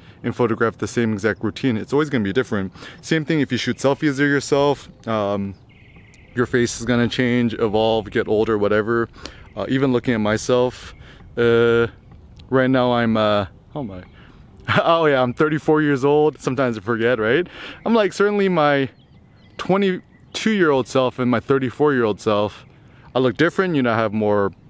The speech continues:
you know, wrinkles, more age spots, whatever.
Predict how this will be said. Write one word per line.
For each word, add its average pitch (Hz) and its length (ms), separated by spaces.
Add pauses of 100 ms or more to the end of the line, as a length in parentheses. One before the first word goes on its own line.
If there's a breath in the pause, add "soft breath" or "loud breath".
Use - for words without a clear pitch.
you 107 100
know, 90 140
wrinkles, 127 840
more 104 420
age 120 260
spots, 110 440
whatever. 127 480